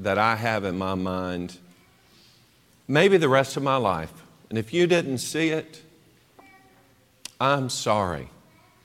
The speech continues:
because it was as precious as can be. So Drew Bruce had Annie Kate in his hands like this, holding her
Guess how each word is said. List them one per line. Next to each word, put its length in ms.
because 320
it 140
was 420
as 180
precious 600
as 240
can 180
be. 300
So 640
Drew 360
Bruce 760
had 600
Annie 300
Kate 680
in 100
his 140
hands 460
like 240
this, 580
holding 480
her 180